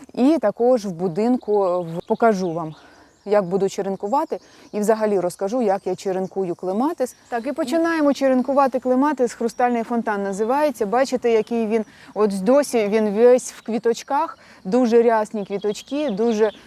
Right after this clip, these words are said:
гарний і махровий. Бачите, це цілий букет ось такого, е, гарного фіолетового кольору. Ну і також буду черенкувати ось сюди ближче до землі. І ось візьму ось цю гілочку для черенкування. Бачите,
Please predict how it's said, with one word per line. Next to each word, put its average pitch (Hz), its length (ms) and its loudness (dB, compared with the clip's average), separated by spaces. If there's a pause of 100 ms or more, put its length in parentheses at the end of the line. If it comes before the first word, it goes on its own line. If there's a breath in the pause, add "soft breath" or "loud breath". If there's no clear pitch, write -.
(100)
гарний 247 560 0
і 247 60 2
махровий. 208 640 0 (240 loud breath)
Бачите, 220 400 0
це 302 500 2
цілий 294 420 0
букет 208 440 0
ось 185 120 -10
такого, 220 500 0 (260 loud breath)
е, 190 100 -4
гарного 226 600 2
фіолетового 214 760 4
кольору. 170 520 0 (460 loud breath)
Ну 370 180 2
і 330 60 2
також 254 360 4
буду 254 460 2
черенкувати 247 760 2
ось - 200 -4
сюди 247 280 2
ближче 240 420 2
до 226 160 4
землі. 262 400 4 (460 loud breath)
І 277 100 -4
ось 311 240 0
візьму 269 420 4
ось 233 140 4
цю 285 280 0
гілочку 233 420 0
для 214 140 0
черенкування. 190 760 -2
Бачите, 233 400 0